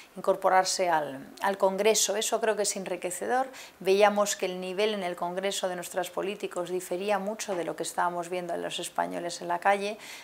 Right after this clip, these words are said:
Hay muchísimo talento en España, hay muchísima creatividad, hay formación, hay gente con ganas de aportar y nosotros hemos pedido un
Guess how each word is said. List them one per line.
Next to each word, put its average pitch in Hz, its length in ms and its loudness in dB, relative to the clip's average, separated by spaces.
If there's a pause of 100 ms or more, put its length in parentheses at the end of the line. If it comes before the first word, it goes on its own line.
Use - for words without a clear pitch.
Hay 220 140 0
muchísimo 202 560 -4
talento 160 400 -4
en 165 80 -6
España, 175 500 -2
hay 175 60 -4
muchísima 175 480 -6
creatividad, 170 840 -2
hay 185 160 0
formación, 180 840 -6 (300)
hay 208 120 0
gente 214 280 -2
con 180 160 0
ganas 185 320 2
de 180 80 0
aportar 165 580 4 (320)
y 196 220 -4
nosotros 190 500 -4
hemos 185 240 0
pedido 170 480 0
un 170 300 -8